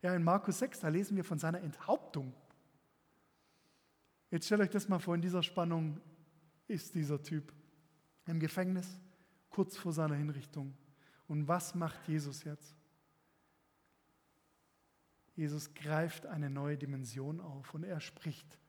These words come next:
Hoffnung in das Leben des Johannes. Er weiß doch, was jetzt dieser Typ hinter den Kerkermauern braucht. Er weiß, was er jetzt hören muss. Er weiß, welche Perspektive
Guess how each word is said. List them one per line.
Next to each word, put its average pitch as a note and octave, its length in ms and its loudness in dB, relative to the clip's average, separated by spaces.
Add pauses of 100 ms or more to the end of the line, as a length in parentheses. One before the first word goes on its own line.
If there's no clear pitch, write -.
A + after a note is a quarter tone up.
(300)
Hoffnung C#3 560 -6 (1500)
in E3 160 2
das C#3 220 -6
Leben C#3+ 240 -2
des C3+ 200 -10
Johannes. C#3 540 -10 (640)
Er G3 180 8
weiß G#3+ 360 6
doch, F3+ 200 0
was E3+ 280 2
jetzt - 320 -2
dieser E3+ 320 0
Typ F#3 260 -4
hinter E3+ 240 0
den C#3 220 -4
Kerkermauern C#3 720 -6
braucht. C#3+ 360 -12 (340)
Er F3+ 160 6
weiß, A3+ 320 6
was G3 140 4
er G3+ 60 6
jetzt G3 240 2
hören G3+ 300 2
muss. D#3 260 -2 (300)
Er F#3 180 6
weiß, G3+ 360 4
welche A3+ 420 6 (280)
Perspektive G3+ 1200 0